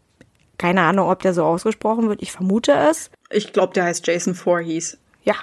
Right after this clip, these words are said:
Speaker 1: wir lassen es jetzt so. Den ersten Auftritt hatte Freddy in dem neunzehnhundertvierundachtzig erschienenen Film Nightmare, Mörderische Träume. Und verkörpert wurde er von Robert Englund oder England? Englund, ne?
Speaker 2: Englund.
Speaker 1: Ja.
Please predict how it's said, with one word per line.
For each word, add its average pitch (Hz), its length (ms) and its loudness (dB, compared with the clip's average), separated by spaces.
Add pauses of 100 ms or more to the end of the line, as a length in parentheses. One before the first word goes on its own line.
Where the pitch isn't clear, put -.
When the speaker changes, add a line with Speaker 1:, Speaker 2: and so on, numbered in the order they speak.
(120)
Speaker 1:
wir 208 100 2
lassen 190 220 2
es 180 100 -4
jetzt 170 140 -8
so. 175 140 0 (680)
Den 254 140 6
ersten 254 360 2
Auftritt 302 520 2
hatte 262 240 4
Freddy 233 420 2
in 214 240 2
dem 202 240 2
neunzehnhundertvierundachtzig 185 1400 -4
erschienenen 180 520 -4
Film 170 320 -2
Nightmare, 247 600 2
Mörderische 196 560 2
Träume. 196 400 2 (720)
Und 269 180 4
verkörpert 330 640 2
wurde 277 200 2
er 247 240 2
von 220 320 0
Robert 196 480 0
Englund 175 920 -2
oder 185 240 0
England? 170 580 -2
Englund, 131 540 -2
ne? 165 200 0 (400)
Speaker 2:
Englund. 196 680 0 (320)
Speaker 1:
Ja. 82 220 -4